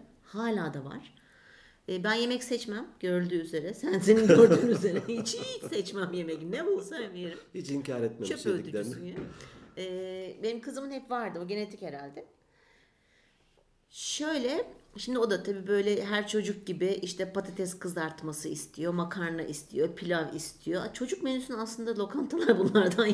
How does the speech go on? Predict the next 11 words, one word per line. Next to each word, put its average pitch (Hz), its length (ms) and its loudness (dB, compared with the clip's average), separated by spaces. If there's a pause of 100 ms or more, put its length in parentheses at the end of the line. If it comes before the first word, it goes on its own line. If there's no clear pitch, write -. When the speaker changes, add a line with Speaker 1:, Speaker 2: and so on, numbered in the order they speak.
Speaker 1:
yapsalar. 165 480 2
Speaker 2:
Hı 123 40 4
hı. 113 60 6
Speaker 1:
Sadece 190 420 6
pilav, 190 340 4
yoğurt, 170 500 8
Speaker 2:
Evet, 90 220 2
Speaker 1:
patates 196 260 4
Speaker 2:
doğru. - 80 -8
Speaker 1:
kızartması. 156 640 -4
Speaker 2:
Doğru. 82 220 -6